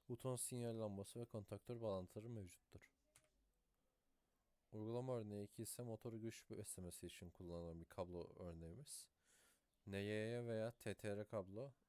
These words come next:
dört çarpı iki buçuk milimetre kare veya üzeri, eee, sistemlerde sigorta ve motor arası güç aktarımı için kullanılır. Avantajları ve deza-, dezavantajları ise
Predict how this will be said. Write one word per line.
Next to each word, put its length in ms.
dört 200
çarpı 400
iki 240
buçuk 300
milimetre 440
kare 320
veya 240
üzeri, 440
eee, 540
sistemlerde 880
sigorta 560
ve 200
motor 360
arası 260
güç 220
aktarımı 360
için 240
kullanılır. 600
Avantajları 680
ve 160
deza-, 340
dezavantajları 800
ise 280